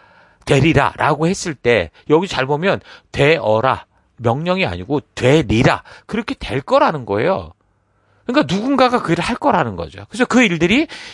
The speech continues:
그러니까 일 장 팔 절에 그렇게 말씀하셨는데 여기 지금 팔 장 일 절에 그 말씀이 그대로, 어, 이루어지게 되는 겁니다.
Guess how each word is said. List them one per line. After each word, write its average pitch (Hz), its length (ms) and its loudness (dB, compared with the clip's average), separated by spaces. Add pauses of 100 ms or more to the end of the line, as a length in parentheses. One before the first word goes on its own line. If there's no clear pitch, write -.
그러니까 269 240 2
일 170 60 -2
장 269 160 2
팔 285 160 -6
절에 285 180 0
그렇게 170 560 0
말씀하셨는데 110 640 -2
여기 151 220 2
지금 160 140 -4
팔 311 260 0
장 320 260 0
일 190 200 -4
절에 180 420 2
그 160 100 -8
말씀이 110 460 -6
그대로, 131 440 -2 (280)
어, 87 80 -10
이루어지게 107 540 -2
되는 90 260 -6
겁니다. 76 500 -10